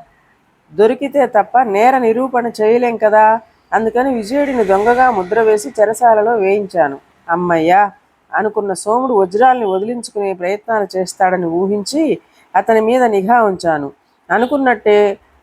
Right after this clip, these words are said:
కొలువుకు సెలవు పెట్టి సోముడు తన ఇంటి పెరట్లో గొయ్యి తీసి పాతిపెట్టిన వజ్రాలను తవ్వి తీసి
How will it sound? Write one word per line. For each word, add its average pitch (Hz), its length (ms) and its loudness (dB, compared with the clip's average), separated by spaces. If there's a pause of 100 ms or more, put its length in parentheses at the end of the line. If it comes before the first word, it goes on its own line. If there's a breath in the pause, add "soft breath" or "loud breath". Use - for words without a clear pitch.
(120)
కొలువుకు 254 340 0
సెలవు 220 360 2
పెట్టి 214 280 -2
సోముడు 233 680 -2 (120)
తన 196 80 0
ఇంటి 220 300 0
పెరట్లో 220 460 0
గొయ్యి 196 300 0
తీసి 233 280 -6
పాతిపెట్టిన 190 600 -2
వజ్రాలను 190 680 0
తవ్వి 170 300 -6
తీసి 226 560 -6